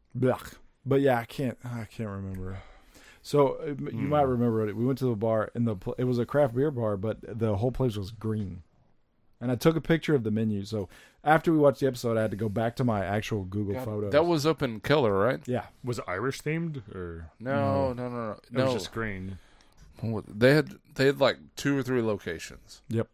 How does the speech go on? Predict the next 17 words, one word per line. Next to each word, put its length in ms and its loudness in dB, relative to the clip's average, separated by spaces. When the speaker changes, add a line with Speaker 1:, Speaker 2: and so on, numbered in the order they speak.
Speaker 3:
Like, 160 -6
they 140 0
had 100 -4
just 260 -4
been 180 -4
taken 280 -6
over 180 -8
by 160 -10
somebody. 420 -12
Speaker 2:
Really? 540 -4
Speaker 3:
Yeah, 260 -2
Speaker 1:
Yep. 200 -2
Speaker 3:
and 80 -10
I 60 -8
can't 200 -10
remember. 480 -8
Speaker 2:
Huh. 220 -4